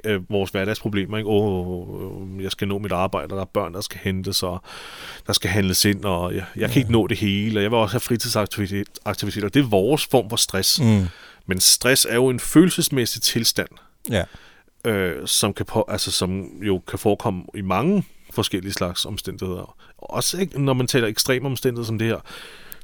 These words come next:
Speaker 1: Så den der stress over at være i de her omstændigheder med den her apokalypse og alt det her, altså, øh,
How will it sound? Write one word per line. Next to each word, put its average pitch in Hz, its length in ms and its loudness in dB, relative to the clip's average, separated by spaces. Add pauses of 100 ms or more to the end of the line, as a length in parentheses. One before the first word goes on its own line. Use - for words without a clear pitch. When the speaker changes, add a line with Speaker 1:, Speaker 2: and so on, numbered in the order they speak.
(280)
Speaker 1:
Så - 140 -4
den 135 180 2
der 131 60 0
stress - 400 6
over 120 180 4
at 110 60 2
være 104 180 4
i - 20 2
de 127 140 0
her 117 200 4
omstændigheder 107 760 -2
med 101 120 0
den 101 120 -2
her 110 60 -2
apokalypse 107 800 -2
og 104 120 0
alt 123 140 -4
det 127 80 0
her, 120 80 0
altså, - 200 -6 (220)
øh, 95 60 -6